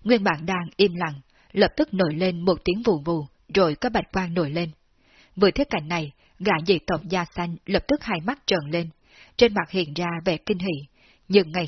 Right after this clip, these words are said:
sau đó pháp trận đang phát ra thanh âm vù vù, thì mặt ngoài linh quang chợt tán loạn, rồi một lần nữa khôi phục vẻ ban đầu. Không được, pháp trận các nơi khác không xong rồi, chắc là đã bị đóng. Dị tộc nhân đầu to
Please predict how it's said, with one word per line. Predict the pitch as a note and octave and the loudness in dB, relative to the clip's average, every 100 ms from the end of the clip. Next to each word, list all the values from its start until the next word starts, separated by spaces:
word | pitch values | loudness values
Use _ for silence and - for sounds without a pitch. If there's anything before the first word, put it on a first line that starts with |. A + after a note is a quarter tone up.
| - | -2
sau | F3+ | -4
đó | D#3 D#3+ G3 - | -2 -6 -6 -6
pháp | - D4 | -2 0
trận | - D3 | 0 0
đang | E3+ F3 | -2 -4
phát | - C#4+ | -4 -6
ra | G#3 F#3 - | -2 -4 -2
thanh | G#3 | -6
âm | E3 F3+ D#3+ | -2 -4 -2
vù | F3+ D3+ | -4 -2
vù, | E3+ D3 - _ _ - - | -4 -4 -8 _ _ -20 0
thì | A3 | 2
mặt | F3+ E3+ | 2 -2
ngoài | F3 E3+ D3+ | -2 -4 -2
linh | E3+ E3+ | -2 -4
quang | - F3+ E3+ - | -4 -8 -6 0
chợt | F#3 - | 0 0
tán | F3 F3 | -6 -4
loạn, | A3 D#3+ C#3+ _ _ _ _ - | -2 -2 -6 _ _ _ _ 0
rồi | G3+ E3 | 2 4
một | F#3 | 0
lần | E3 F3 D#3+ | 0 -2 -2
nữa | D#3 | -4
khôi | - A3 | 0 0
phục | - F#3 - _ | 0 -4 -4 _
vẻ | - F3+ | -4 -2
ban | D#3+ F3+ D#3+ | -2 -6 -4
đầu. | E3 C#3 - _ _ _ _ _ _ _ _ _ _ _ | -6 -6 -14 _ _ _ _ _ _ _ _ _ _ _
Không | - - D#3 | -6 -2 0
được, | D#3+ D3+ _ _ _ _ _ _ | 0 -2 _ _ _ _ _ _
pháp | - C#4 | 0 2
trận | - - | 2 -2
các | - G#3 | -4 -2
nơi | F3+ | -2
khác | D3+ A3+ C4 | -4 -8 -8
không | - F#3+ | -2 -2
xong | C#3+ - G3+ | -2 -4 -4
rồi, | E3+ D3 - _ _ _ - _ - | -2 -4 -4 _ _ _ -20 _ 0
chắc | C#4+ - | 0 2
là | G3 D#3+ D3+ - | -2 -2 -6 -2
đã | F#3 | 2
bị | E3+ E3 | 2 2
đóng. | D#3+ D#3+ C4 _ _ _ _ _ _ _ _ - | -2 -4 -8 _ _ _ _ _ _ _ _ -2
Dị | F#3 | 2
tộc | E3 F3+ D#3 | 2 0 -2
nhân | F3+ E3 E3+ | -2 -2 -2
đầu | D#3 | -2
to | - F3 | -2 -4